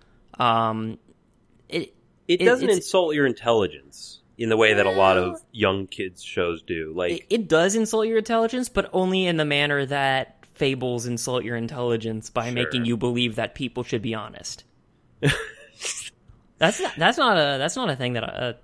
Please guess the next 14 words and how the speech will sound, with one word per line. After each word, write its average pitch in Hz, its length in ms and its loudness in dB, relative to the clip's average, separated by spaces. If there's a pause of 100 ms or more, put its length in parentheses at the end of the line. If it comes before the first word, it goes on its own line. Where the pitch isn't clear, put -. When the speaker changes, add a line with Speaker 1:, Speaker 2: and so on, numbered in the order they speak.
(140)
Speaker 1:
that 117 160 -6
people 123 240 -8
should 113 180 -8
believe. 113 400 -6 (460)
People 170 180 -4
Speaker 2:
So 156 80 4 (140)
Speaker 1:
should 147 60 6
realize 165 280 0
that 160 100 -4
the 156 80 0
world 156 220 0
is 151 80 -2
inherently 156 480 -2
dishonest 139 880 -2